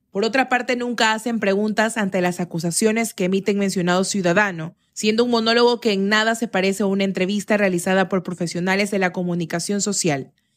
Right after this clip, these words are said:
Es así que el ciudadano expresa tácitamente que los pescadores de Santa Rosa habrían realizado una colecta para reparar las embarcaciones de la Armada y habrían donado una con dos motores fuera de borda.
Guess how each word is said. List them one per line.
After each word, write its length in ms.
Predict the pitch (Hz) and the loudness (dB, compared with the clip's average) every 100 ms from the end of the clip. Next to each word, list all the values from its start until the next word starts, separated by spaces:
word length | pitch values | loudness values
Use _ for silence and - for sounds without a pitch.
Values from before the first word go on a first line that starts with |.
| _ | _
Es 160 | - 240 | -2 2
así 260 | 269 277 269 | 2 0 0
que 80 | |
el 60 | 262 | 0
ciudadano 540 | 269 214 190 202 220 | 2 2 2 0 -2
expresa 540 | 226 208 - 220 233 220 | -4 -4 -2 0 0 0
tácitamente 720 | - 233 262 233 196 185 202 | 0 0 0 0 0 0 -2
que 80 | 196 | 0
los 160 | 175 | -2
pescadores 560 | 175 170 170 175 202 208 | -2 -4 -2 0 0 0
de 80 | 202 | -2
Santa 320 | 190 175 175 | -4 -2 0
Rosa 340 | 190 208 220 | 0 2 2
habrían 320 | 202 196 202 202 | 2 0 -2 -2
realizado 400 | 190 180 190 196 | -4 -4 -2 -2
una 240 | 202 190 | -2 -2
colecta 560 | 175 196 214 - 156 - - | 0 2 0 0 -4 -4 -2
para 200 | 185 185 | 0 2
reparar 380 | 190 196 202 220 | 2 2 2 2
las 180 | 233 | 0
embarcaciones 720 | 240 202 185 185 175 220 233 | -2 -2 -2 -4 -4 -4 -2
de 80 | 220 | -2
la 80 | 196 | -2
Armada 380 | 170 196 202 220 | 0 0 2 0
y 100 | 208 | 0
habrían 360 | 180 196 196 | 0 0 0
donado 460 | 196 190 190 196 202 | -2 -2 -2 -2 -4
una 340 | - 247 254 | -4 -2 -2
con 160 | 247 202 | 0 -2
dos 200 | 196 196 | -2 -2
motores 440 | 196 185 202 208 | -4 0 0 0
fuera 320 | - 214 202 196 | -2 0 2 4
de 100 | 185 | 2
borda. 480 | 165 147 147 170 | 2 0 -4 -12